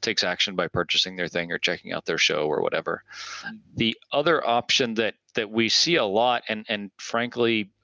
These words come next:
Speaker 1: for the vast majority of us, uh, has, has kind of more legs and more opportunity is, is indirectly monetizing your podcast through something else. And for a lot of us, this is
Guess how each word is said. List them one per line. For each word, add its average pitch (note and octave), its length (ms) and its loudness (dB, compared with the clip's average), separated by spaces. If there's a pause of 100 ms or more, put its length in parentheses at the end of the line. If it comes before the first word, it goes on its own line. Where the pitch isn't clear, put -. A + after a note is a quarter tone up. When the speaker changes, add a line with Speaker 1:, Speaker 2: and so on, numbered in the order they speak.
(100)
Speaker 1:
for - 180 -2
the A#2+ 160 0
vast A2 440 0
majority A2 480 2
of F2+ 160 0
us, F2 200 0 (120)
uh, G2+ 260 2
has, G#2+ 340 0
has G2 280 -2
kind A#2 180 -4
of G#2 80 -4
more A2 180 4
legs G2 380 0
and F#2+ 80 -4
more G2 220 2
opportunity G#2+ 560 0
is, G2+ 360 2
is G2 300 0
indirectly B2 640 0
monetizing G2 600 0
your F#2 120 0
podcast F#2 560 -2
through G2+ 340 2
something F2 480 0
else. - 400 0
And F2+ 120 -8
for A2 100 0
a G#2+ 60 2
lot G#2+ 180 4
of G#2+ 100 -2
us, G#2 140 2
this F#2 220 2
is F2 240 4